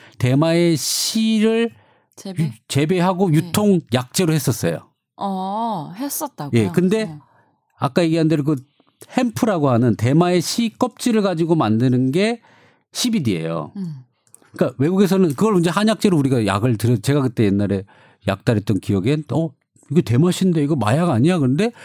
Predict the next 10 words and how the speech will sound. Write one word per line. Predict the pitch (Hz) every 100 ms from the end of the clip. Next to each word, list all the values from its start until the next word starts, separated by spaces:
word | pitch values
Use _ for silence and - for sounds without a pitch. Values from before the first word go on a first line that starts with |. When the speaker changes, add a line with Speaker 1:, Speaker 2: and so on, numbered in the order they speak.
| - -
Speaker 1:
그렇게 | 160 147
약을 | 117 156
달아서 | 127 123
먹는데 | 123 127
효과가 | 208 233 185
좋았단 | - 123 151 - 107
말이에요. | 80 - -
Speaker 2:
음. | 202 190 175 160 156 - -
Speaker 1:
근데 | 156
그게 | 147 131 202